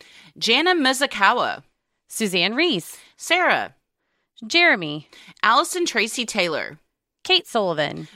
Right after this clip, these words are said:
Speaker 1: Bridget Rizzo.
Speaker 2: Morgan Chandler.
Speaker 1: Whitney.
Speaker 2: Alexandria Husted.
Speaker 1: Fiercely Private.
Speaker 2: Holly Troyer.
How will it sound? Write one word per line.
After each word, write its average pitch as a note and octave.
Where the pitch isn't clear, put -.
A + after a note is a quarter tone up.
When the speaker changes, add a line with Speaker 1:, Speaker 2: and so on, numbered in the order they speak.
Speaker 1:
Bridget E3
Rizzo. A3+
Speaker 2:
Morgan E4+
Chandler. D3+
Speaker 1:
Whitney. E3
Speaker 2:
Alexandria B3+
Husted. F3
Speaker 1:
Fiercely F4
Private. -
Speaker 2:
Holly F#3
Troyer. A3